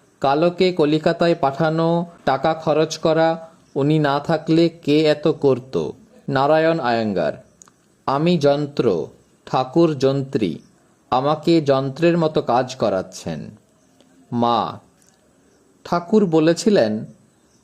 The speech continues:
"যার আছে সে মাপো, যার নাই সে জপো।" নারায়ণ আয়াঙ্গার, "জপ করবার সময় কি আচমন করা প্রয়োজন?" মা, "হ্যাঁ,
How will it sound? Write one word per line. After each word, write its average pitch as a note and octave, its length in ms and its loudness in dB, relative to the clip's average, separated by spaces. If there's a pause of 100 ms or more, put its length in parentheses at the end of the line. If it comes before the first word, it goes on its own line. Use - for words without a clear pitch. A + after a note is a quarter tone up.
(140)
"যার D3+ 500 0
আছে F#3+ 600 2 (180)
সে D#3+ 360 0
মাপো, D3 680 0 (340)
যার C3+ 380 0
নাই D3+ 460 -2 (220)
সে - 280 -2
জপো।" A#2+ 480 0 (500)
নারায়ণ D3 540 2
আয়াঙ্গার, G#2 560 -2 (680)
"জপ C#3+ 300 0 (120)
করবার F#3+ 380 2
সময় G3 420 0
কি G3 220 2
আচমন D#3 540 -2
করা F3+ 260 2
প্রয়োজন?" F3 720 0 (420)
মা, A#2+ 400 -2 (440)
"হ্যাঁ, C3 360 -4